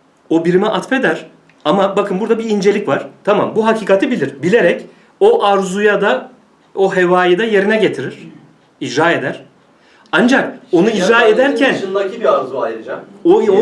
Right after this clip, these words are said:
Speaker 1: o arzuyu icra ederken nefsine pay almaz.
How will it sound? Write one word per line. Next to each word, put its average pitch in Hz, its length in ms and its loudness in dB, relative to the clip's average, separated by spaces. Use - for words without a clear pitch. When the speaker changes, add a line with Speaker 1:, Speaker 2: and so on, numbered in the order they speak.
Speaker 1:
o 220 300 4
arzuyu 208 420 0
icra 190 380 0
ederken 202 680 -4
nefsine 190 500 -4
pay 160 200 -4
almaz. 117 480 -6